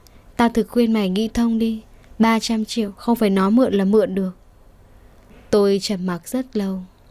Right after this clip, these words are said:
"Tôi biết, nhưng tôi thực sự cần tiền. Chị cho em mượn, em nhất định cố trả cho chị."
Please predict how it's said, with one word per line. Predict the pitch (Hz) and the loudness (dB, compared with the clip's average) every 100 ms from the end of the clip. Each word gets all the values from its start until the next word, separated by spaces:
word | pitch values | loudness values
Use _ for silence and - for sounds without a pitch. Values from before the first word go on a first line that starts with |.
| - - | -20 -4
"Tôi | 233 | -2
biết, | 208 226 247 - - - - - | 0 -2 -4 -10 -20 -20 -20 -6
nhưng | - 240 | 0 0
tôi | 233 | 0
thực | 226 196 | -2 -6
sự | - 214 - | 0 -2 0
cần | 202 185 | -4 -4
tiền. | 202 190 180 170 - - - - - - - - | -4 -4 -6 -14 -20 -20 -20 -20 -20 -20 -20 -4
Chị | 233 | -4
cho | 208 240 | -2 -2
em | 226 | 0
mượn, | 226 - 190 190 _ - _ - - | -2 -4 -10 -14 _ -20 _ -20 -6
em | 214 226 | 2 4
nhất | 269 | 4
định | 240 196 | 2 -2
cố | 190 208 | 2 2
trả | 214 262 180 | 2 0 -2
cho | 214 | -2
chị." | - 226 185 | -2 -4 -4